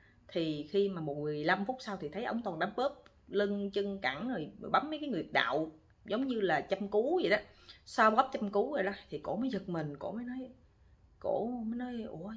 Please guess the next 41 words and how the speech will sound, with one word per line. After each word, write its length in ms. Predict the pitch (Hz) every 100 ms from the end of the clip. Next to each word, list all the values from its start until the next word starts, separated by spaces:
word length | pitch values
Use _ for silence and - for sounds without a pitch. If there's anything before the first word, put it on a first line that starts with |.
| 208
vậy 120 | 160
ba 160 | 190
chồng 260 | 196 180 165
mình 120 | 160
đang 160 | 170 214
đấm 140 | 254
lưng 240 | 269 233 226
cho 80 |
mình 220 | 220 190 165
chứ 120 | 202
không 60 |
phải 120 | 247 247
làm 240 | 196 165
chuyện 220 | 160 185
kia 200 | 220 240
hả 100 | 233
ta?" 200 | 240 226 - - - - - - -
Thì 200 | 175 165
khi 160 | 226
mà 100 | 214
làm 220 | 170 165
xong 240 | 165 190 196
rồi 260 | 165 151 151
thì 80 |
ông 160 | 160 175
ba 80 | 180
chồng 220 | 180 160
hỏi, 200 | 151 208
"Rồi, 280 | 226 165 156 - -
xong 180 | - 220
rồi 80 | 180
đó, 160 | 202 277 -
con 140 | 202
thấy 140 | 208 269
làm 80 |
sao, 220 | 185 196 208
người 240 | 180 160
con 140 | 190
khỏe 160 | 196 170
hơn 200 | 269 220
chưa?" 260 | 240 240